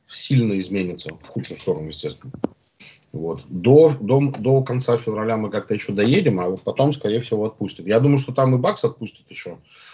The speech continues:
где-нибудь до ста пятидесяти, так, по моим оценкам. Вот. Пока, короче, мы в режиме такого, <clears throat> ручного сдерживания, чтобы народ не злить.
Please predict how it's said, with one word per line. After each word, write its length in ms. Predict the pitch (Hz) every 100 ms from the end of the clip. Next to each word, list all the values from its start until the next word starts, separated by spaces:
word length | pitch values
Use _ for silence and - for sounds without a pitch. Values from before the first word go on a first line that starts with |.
| - _
где-нибудь 340 | 95 104 101 98
до 100 | 95
ста 180 | - 95
пятидесяти, 580 | 98 - 101 92 85
так, 300 | - 80 80
по 100 | -
моим 240 | 87 90 85
оценкам. 460 | 80 85 85 78 76 - - - - - _ _ _ _ _ _ _ _ _ - -
Вот. 360 | 101 92 92 - - -
Пока, 240 | 104 143
короче, 320 | 143 127 -
мы 120 | 110 120
в 60 |
режиме 360 | 107 104 120 113
такого, 500 | 104 - 104 90 90 113 107
<clears throat> 200 | 101 131
ручного 480 | 95 107 - 113 107
сдерживания, 680 | 98 95 104 95 87 82 78 - _ _ - - - _ -
чтобы 200 | - 90
народ 280 | 95 90
не 80 | 90
злить. 360 | 82 85 82